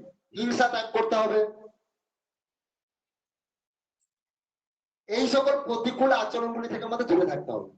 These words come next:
প্রাতিকূল্য বিবর্জন। তৃতীয় নম্বর, রক্ষয় স্মৃতি ইতি বিশ্বাস। ভগবান বা গুরু আমাকে রক্ষা করবেন, এই বিশ্বাস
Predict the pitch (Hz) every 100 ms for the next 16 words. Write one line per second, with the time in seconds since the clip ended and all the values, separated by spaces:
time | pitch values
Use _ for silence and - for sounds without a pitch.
0 | _ _ _ _ _ _ _ _ - 170
1 | 175 196 202 233 247 190 - - - -
2 | _ _ _ _ _ _ _ _ _ _
3 | _ 226 - 262 269 269 262 208 214 269
4 | - 277 269 - - - 277 269 240 -
5 | 233 214 160 - - _ _ _ _ _
6 | _ _ _ _ _ _ _ _ _ _
7 | - 196 208 220 247 262 262 254 - 208
8 | 220 262 269 247 262 254 254 269 262 240
9 | 226 262 254 226 247 277 285 - - -
10 | _ _ 190 269 277 311 - - 233 208